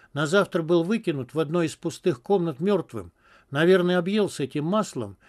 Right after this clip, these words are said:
и у него сделался заворот кишок от голода. Для освещения нам давали спирт-сырец, который помещался в баночку с фитилем. И этот фитиль горел вечером,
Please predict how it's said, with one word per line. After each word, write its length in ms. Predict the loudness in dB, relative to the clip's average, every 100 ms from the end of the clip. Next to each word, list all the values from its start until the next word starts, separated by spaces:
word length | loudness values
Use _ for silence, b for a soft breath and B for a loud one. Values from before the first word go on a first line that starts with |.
| b b
и 80 | -2
у 80 | 2
него 280 | 4 4
сделался 520 | 2 2 2 2 0 -4
заворот 420 | 2 2 2 -2
кишок 460 | -4 -2 0 0
от 100 | -2
голода. 520 | -4 -2 -2 -4 -12 -20 b b b b b b
Для 200 | 2 4
освещения 680 | 4 4 0 2 0 0 0
нам 180 | -2 2
давали 380 | 2 4 2
спирт-сырец, 960 | 0 -2 -4 -4 -2 -2 0 -4 -10 -20 b b b
который 380 | -8 2 2 4
помещался 640 | 2 2 0 0 -2 -2
в 40 | 0
баночку 480 | 2 2 -2 -8
с 60 | -10
фитилем. 680 | -4 -6 -2 -2 -2 -6 -12 _ _ b b b b
И 80 | 2 4
этот 260 | 4 2
фитиль 440 | -2 -6 -2 -2 -2
горел 380 | 0 2 2
вечером, 540 | 2 0 -2 -4 -6